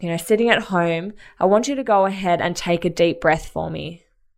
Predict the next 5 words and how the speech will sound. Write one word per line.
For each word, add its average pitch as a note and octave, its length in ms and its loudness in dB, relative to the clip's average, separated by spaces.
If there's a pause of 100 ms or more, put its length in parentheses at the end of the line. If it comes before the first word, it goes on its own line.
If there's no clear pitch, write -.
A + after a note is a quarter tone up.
(2750)
And F3 180 -2
then F#3+ 180 2
let F#3+ 160 4
it F3 120 0
out. E3 300 0